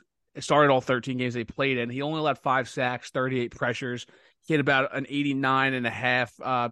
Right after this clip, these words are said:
pass block efficiency rate, according to P F F. I just think the Bills really needed to address the trenches, which they did with this past year with O'Cyrus Torrence. But a, a pick with Evan Neal, who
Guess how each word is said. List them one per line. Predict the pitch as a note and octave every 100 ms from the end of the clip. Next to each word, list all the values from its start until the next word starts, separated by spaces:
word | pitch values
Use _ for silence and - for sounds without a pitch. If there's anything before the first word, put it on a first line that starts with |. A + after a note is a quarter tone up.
| -
pass | - C3
block | - A#2
efficiency | G#2 - C3+ - D#3+ D3
rate, | D3 D3
according | C3 D3+ C3+
to |
P | - D3
F | C3
F. | D3+ C#3+ - _ _ _
I | -
just | F3+
think | G#3+ F#3 C#3
the |
Bills | B2+ D3 C#3+ B2
really | C#3 C#3+
needed | C3 C3+ C3
to | B2
address | A2 B2 -
the | -
trenches, | - B2 A#2+ A#2+ A2+
which | A2 -
they | A#2+
did | A2 C3 A2+ A#2 -
with | A#2+ G#2+ -
this | A#2+
past | - A#2+ A2+
year | B2+
with | A#2
O'Cyrus | A2 - A2+ A2+ A2
Torrence. | B2 A#2+ B2+ C3+
But | - B2+ A#2+ _ _ _ _ _ _ _ _ _ _ -
a, | C#3 B2
a | B2+ B2+ C3
pick | F#3 F3+
with | D3+
Evan | D3+ C#3
Neal, | C3 C3+ B2+
who | B2+